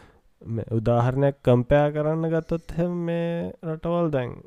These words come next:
උදාහරණයක් විදිහට එකම, එකම මේ සයිස් එකේ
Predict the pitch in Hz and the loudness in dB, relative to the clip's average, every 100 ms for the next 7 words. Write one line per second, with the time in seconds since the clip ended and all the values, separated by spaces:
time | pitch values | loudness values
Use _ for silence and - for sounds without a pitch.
0 | - 123 117 120 131 131 131 127 117 - | -14 -8 -4 0 2 2 0 0 0 2
1 | 131 131 - _ _ _ _ _ _ 120 | 0 0 -4 _ _ _ _ _ _ -20
2 | _ _ 135 - 147 139 143 143 135 131 | _ _ -12 -4 0 4 4 4 4 4
3 | 131 131 123 127 131 - _ _ _ _ | 2 0 -2 -4 -6 -14 _ _ _ _
4 | _ _ _ _ _ _ _ _ - 143 | _ _ _ _ _ _ _ _ -2 2
5 | 139 - 151 143 147 | 2 4 2 4 4